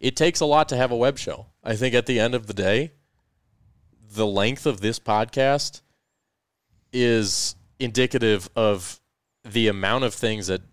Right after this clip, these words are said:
you need to do and think about and consider before having a web show. A web show doesn't just happen. You don't just go, "Hey,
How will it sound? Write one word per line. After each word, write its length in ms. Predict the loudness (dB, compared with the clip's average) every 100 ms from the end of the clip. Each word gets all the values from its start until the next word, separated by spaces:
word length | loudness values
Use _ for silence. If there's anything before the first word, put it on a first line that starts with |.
| _ _ _
you 180 | -12 -8
need 180 | -6 -8
to 60 | -6
do 420 | -4 -2 -2 -4
and 160 | -8
think 220 | -6 -4 -2
about 520 | 0 2 2 0 -6 _ _
and 160 | -14 -12
consider 640 | -8 -4 0 2 0 -2 -8 _ _ _ _ _
before 320 | -10 -2 0
having 280 | 2 0 -2
a 40 |
web 200 | -4 -6
show. 300 | -6 -12 -16 _
A 100 | -4
web 200 | 0 0
show 140 | 0 0
doesn't 260 | 0 0
just 160 | -6 -4
happen. 400 | -2 -2 -2 -10
You 100 | -6
don't 160 | -6
just 240 | -6 -8 -6
go, 220 | -4 -4
"Hey, 460 | -2 0 0 0